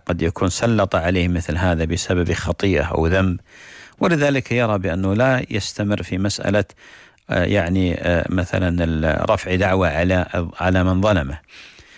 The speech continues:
في مسألة أخرى، بعض الناس لديهم من، آه، <clears throat> تفويض الأمر إلى الله والثقة برب الله عز وجل، ما يعتقدون بأن دعاءهم كفيل بأن الله عز وجل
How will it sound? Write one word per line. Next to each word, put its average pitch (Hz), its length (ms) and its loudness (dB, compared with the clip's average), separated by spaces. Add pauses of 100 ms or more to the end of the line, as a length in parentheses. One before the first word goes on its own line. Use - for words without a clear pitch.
(240)
في 180 180 -2
مسألة - 440 0
أخرى، - 240 -2
بعض 147 240 -4
الناس 147 380 -2
لديهم 120 420 2
من، 104 200 0
آه، 101 200 0 (540)
<clears throat> 113 340 0
تفويض 135 420 -2
الأمر 117 340 2
إلى 101 200 0
الله 95 360 0
والثقة - 420 -4
برب 113 320 0
الله 98 320 2
عز 90 260 0
وجل، 87 460 2 (1600)
ما 117 140 2
يعتقدون 135 720 0
بأن 98 600 0 (760)
دعاءهم 107 800 0 (140)
كفيل 120 680 -2 (180)
بأن 117 260 -2
الله 120 260 0
عز 98 320 -2
وجل 123 440 0